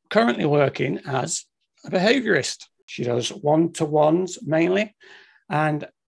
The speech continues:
Claire also has a foundation degree in and bachelor's degree in dog training and behaviour and a master's degree in animal behaviour and training.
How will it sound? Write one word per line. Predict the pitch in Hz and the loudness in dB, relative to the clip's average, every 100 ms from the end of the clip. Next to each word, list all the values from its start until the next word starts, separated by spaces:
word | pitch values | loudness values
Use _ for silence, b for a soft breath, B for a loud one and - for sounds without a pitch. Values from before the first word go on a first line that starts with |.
| _ | _
Claire | - 151 151 | -2 0 2
also | 220 277 196 127 131 | 0 -2 -4 -4 -4
has | - 139 143 - | -4 -4 -4 -6
a | |
foundation | - 160 147 240 233 - | -4 -4 0 -2 -2 -4
degree | - 147 180 220 | -6 -4 -2 -2
in | - 165 165 185 - _ _ - | -4 -4 -4 -4 -12 _ _ -8
and | - 196 196 | -2 0 2
bachelor's | 180 - - 127 123 | 0 -2 -4 -4 -6
degree | 143 131 143 190 | -8 -2 -2 -2
in | - 139 123 | -4 -4 -2
dog | 113 127 | -4 -8
training | - 139 127 | -4 -2 -2
and | 127 | -2
behaviour | 123 143 170 175 196 170 - | 0 0 0 0 -4 -4 -8
and | 190 190 170 247 311 _ - | -2 2 2 2 -2 _ -12
a | |
master's | 147 180 - 180 151 | -6 -6 -6 -12 -10
degree | 160 - 170 170 - | -8 -2 -2 -2 -6
in | 147 139 - | -6 -6 -6
animal | - 147 143 143 147 - | -4 0 0 -2 -4 -8
behaviour | - 139 139 135 139 | -6 0 2 2 0
and | - 131 127 123 - - | -2 -2 -2 -4 -8 -14
training. | - 147 - - | -4 -2 0 -4